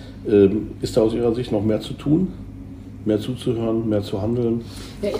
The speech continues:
Speaker 2: also wir waren neulich ja auch beim Reservistenverband beispielsweise, die eine Tagung genau dazu durchgeführt haben, was bedeutet das eigentlich, Verwundungen an Leib und Seele,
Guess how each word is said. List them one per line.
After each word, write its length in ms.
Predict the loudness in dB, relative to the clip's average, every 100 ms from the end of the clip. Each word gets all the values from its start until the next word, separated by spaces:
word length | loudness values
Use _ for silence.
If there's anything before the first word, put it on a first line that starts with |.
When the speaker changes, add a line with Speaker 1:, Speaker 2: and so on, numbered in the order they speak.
| 0
Speaker 2:
also 240 | 2 4
wir 120 | 4
waren 600 | 4 4 4 4 2 2
neulich 500 | 4 6 6 4 0
ja 180 | -4 -4
auch 260 | -2 -4 -4
beim 420 | -2 0 2 2
Reservistenverband 960 | 2 0 0 0 -2 -2 -2 -2 -2 -2
beispielsweise, 840 | -4 -2 -4 -4 -2 0 2 0
die 240 | -2 -2 0
eine 180 | 0 0
Tagung 540 | -2 -2 0 0 0
genau 400 | 2 2 2 -2
dazu 420 | -2 -4 -4 -6
durchgeführt 760 | -4 -4 -4 -8 -6 -2 -2 -2
haben, 500 | -4 -4 -4 -4 -4
was 120 | -6 -4
bedeutet 560 | -4 -2 -2 -2 -4
das 240 | -4 -4 -4
eigentlich, 460 | -2 -2 -4 -4
Verwundungen 720 | 0 0 2 2 2 0 0
an 160 | -2 -2
Leib 280 | -2 -2 -2
und 140 | -2
Seele, 460 | 0 2 2 0